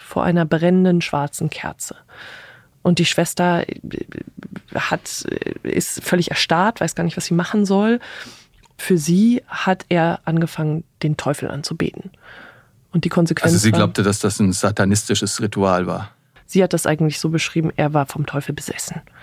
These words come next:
Speaker 1: Und dann hat sie ihn aus dem Haus geworfen am nächsten Tag.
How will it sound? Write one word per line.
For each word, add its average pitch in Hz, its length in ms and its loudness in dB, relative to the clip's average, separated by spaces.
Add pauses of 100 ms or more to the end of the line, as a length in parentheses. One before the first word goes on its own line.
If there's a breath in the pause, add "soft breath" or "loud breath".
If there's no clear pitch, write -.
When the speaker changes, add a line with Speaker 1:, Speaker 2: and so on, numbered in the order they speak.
(400 loud breath)
Speaker 1:
Und 175 200 4
dann 147 240 2
hat 147 140 -2
sie - 140 -2
ihn 165 180 0
aus - 160 -6
dem - 220 -4
Haus - 160 -2
geworfen 139 360 0
am - 120 -8
nächsten - 260 -10
Tag. - 260 -10